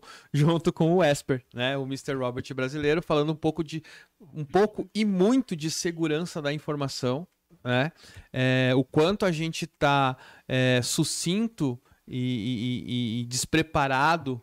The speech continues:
pra esse mundo todo tecnológico e o quanto você tá sendo escutado e auscultado, <laughs> né? Através de todos os equipamentos eletrônicos que nos cercam hoje,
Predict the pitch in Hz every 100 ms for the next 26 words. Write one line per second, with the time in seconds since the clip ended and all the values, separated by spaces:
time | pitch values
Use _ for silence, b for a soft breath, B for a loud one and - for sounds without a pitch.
0 | - 139 135 139 - 156 143 139 147 143
1 | 143 B B B _ - 147 143 143 135
2 | 147 135 127 127 135 - 147 151 - 143
3 | 147 151 151 - 147 143 - 151 143 139
4 | B B - 185 - - 180 - 143 147
5 | 156 151 - - 151 190 190 - 190 -
6 | 147 147 139 135 - - 131 - 127 120
7 | 139 B 190 170 - 135 135 135 123 127
8 | 131 127 131 131 131 123 123 120 123 -
9 | _ 120 117 117 120 123 117 117 117 -
10 | 117 120 120 - 123 117 - - 110 110
11 | - 104 98 95 -